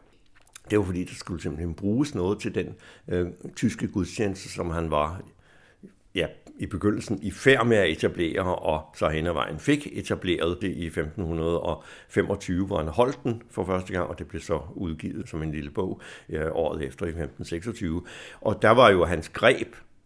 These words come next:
kan man sige, det greb, han havde for at fjerne sig og alligevel bevare en kontinuitet fra og til, øh, den, den romerske, latinske messe, som jo var, kan man sige, den messe, man kendte til, den gudstjenesteform,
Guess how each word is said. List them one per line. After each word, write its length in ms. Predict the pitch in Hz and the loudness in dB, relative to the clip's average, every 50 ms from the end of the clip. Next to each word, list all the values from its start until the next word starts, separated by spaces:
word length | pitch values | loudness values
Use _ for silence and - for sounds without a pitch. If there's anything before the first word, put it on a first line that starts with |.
| _ _ _ _ _ _ - | _ _ _ _ _ _ -14
kan 40 | - | -14
man 60 | 82 | -12
sige, 360 | - - - - - - - - | -10 -10 -10 -10 -8 -10 -4 -4
det 140 | 117 101 - | -4 -4 -2
greb, 320 | - - 98 - - - | 2 2 2 2 0 -4
han 140 | 98 95 87 | -4 -4 -2
havde 320 | 85 87 85 85 95 104 | 0 2 4 4 4 2
for 240 | 101 - - 92 80 | 2 4 4 4 4
at 160 | - - 82 - | 4 2 -2 -6
fjerne 500 | - - - 107 92 82 80 90 107 120 | -6 -8 0 2 4 4 4 4 2 2
sig 340 | 120 - 113 95 87 87 85 - - - - | 0 2 2 4 4 2 0 -4 -12 -20 -8
og 220 | - - 85 - - | -2 0 0 2 2
alligevel 340 | 87 87 92 95 101 101 95 | 0 2 4 4 4 2 0
bevare 460 | - 101 85 80 76 - 95 98 90 | 0 2 2 2 0 0 -2 -2 -2
en 120 | 82 90 | -2 -4
kontinuitet 880 | 87 - 87 82 - 104 90 82 82 78 - 107 85 - - - - - _ _ _ _ _ _ _ _ _ _ _ _ _ | -4 -4 -6 -6 -4 -4 -4 -4 -4 -4 -4 -6 -6 -6 -10 -14 -20 -20 _ _ _ _ _ _ _ _ _ _ _ _ _
fra 220 | - - 92 90 | -8 -2 0 0
og 260 | 87 - 101 95 87 | 0 0 -4 -8 -4
til, 280 | - - 98 98 98 - - - - - - | 2 2 2 2 2 -4 -12 -18 -10 -2 0
øh, 220 | 95 90 85 82 | 2 2 2 4
den, 220 | - 95 82 78 82 - - - | 4 2 2 2 0 -2 -2 0
den 160 | 85 78 80 | 0 0 2
romerske, 540 | 82 92 101 - 110 113 - - 101 80 76 - - _ - | 4 2 4 4 2 -2 -2 -2 -4 -4 -4 -10 -16 _ -2
latinske 560 | 85 82 80 - - 131 156 151 - - 110 | -2 -2 0 0 -4 -4 -4 -4 -2 0 0
messe, 340 | 92 87 80 78 76 - 113 | 2 2 2 2 0 -4 -6
som 220 | - - 90 80 | -4 -4 -2 -2
jo 120 | 78 78 | -2 -2
var, 260 | 71 71 71 71 76 - | 0 0 0 -2 -2 -6
kan 100 | - 76 | -10 -10
man 80 | 73 73 | -10 -10
sige, 220 | - - 76 71 - | -10 -10 -10 -4 -4
den 100 | 90 - - 90 | -4 -4 -4 -6
messe, 380 | 95 92 85 80 78 78 87 101 | -4 -2 0 0 0 0 -2 -2
man 240 | 87 82 78 76 69 - | -2 -2 -2 -4 -4 -6
kendte 260 | - 90 73 69 87 | -6 -6 -4 -6 -8
til, 240 | 78 - 98 98 87 | -6 -6 -6 -6 -6
den 160 | 87 80 - | -8 -8 -8
gudstjenesteform, 800 | - 85 80 - - 110 92 82 - - 92 - 92 82 73 71 | -8 -8 -8 -8 -6 -6 -6 -6 -8 -12 -10 -6 -6 -6 -6 -8